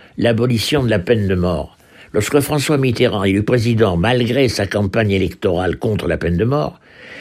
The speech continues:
euh, décide de, de supprimer cette peine de mort, il agit à contre-courant du ressenti. Mais c'est le ressenti qui, après cette décision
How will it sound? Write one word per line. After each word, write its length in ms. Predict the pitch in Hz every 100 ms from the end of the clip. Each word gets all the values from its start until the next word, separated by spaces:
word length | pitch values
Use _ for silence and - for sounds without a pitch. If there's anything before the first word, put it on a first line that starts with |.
| - - - 135
euh, 240 | 135 117
décide 840 | 110 131 135 - 165 143 101 98 -
de, 420 | 92 107 104 98
de 160 | 98 87
supprimer 720 | - 156 143 - 127 139 156
cette 320 | 113 110 87
peine 340 | 95 87 120 98
de 80 | 90
mort, 480 | 95 127 165 - - - - - -
il 180 | - 117
agit 500 | 131 127 123 123 95
à 140 | - 78
contre-courant 760 | - 156 127 131 - 107 123
du 100 | 117
ressenti. 680 | 110 104 - 101 78 90 - _ _ _ _ _ _ _ _ _ - -
Mais 140 | - 101
c'est 260 | - 131
le 140 | 110 98
ressenti 680 | 123 131 127 120 151 117 87 _ _ _ _ - - -
qui, 200 | - 104
après 360 | 135 - 165
cette 280 | 165 131 107
décision 720 | 113 101 98 - 113 151 101